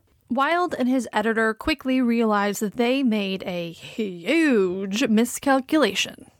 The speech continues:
and they started to scramble. Send help, send Jesus, send someone. The reaction by the public was so strong that people wanted Oscar Wilde to be thrown in jail for breaking the law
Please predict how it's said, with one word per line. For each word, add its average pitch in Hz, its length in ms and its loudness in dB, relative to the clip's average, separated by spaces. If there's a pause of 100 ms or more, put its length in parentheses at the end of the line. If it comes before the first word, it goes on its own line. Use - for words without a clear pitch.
(160)
and 233 180 4
they 269 160 4
started 294 480 0 (120)
to - 120 -4
scramble. 196 720 0 (560)
Send 196 320 2
help, 247 380 0 (260)
send 220 420 0
Jesus, 233 760 0
send 233 360 0
someone. 208 560 -2 (1040)
The 247 160 0
reaction 285 640 2
by 254 120 2
the 220 100 -2
public 202 520 0
was 196 240 0
so 294 260 2
strong 185 600 0
that 226 200 0
people 320 440 0
wanted 254 540 2 (100)
Oscar 262 420 0
Wilde 214 600 2
to - 100 -6
be 208 140 -4
thrown 254 480 2
in 226 280 2
jail 196 500 2
for 226 120 0
breaking 226 640 0
the 196 120 0
law 190 560 0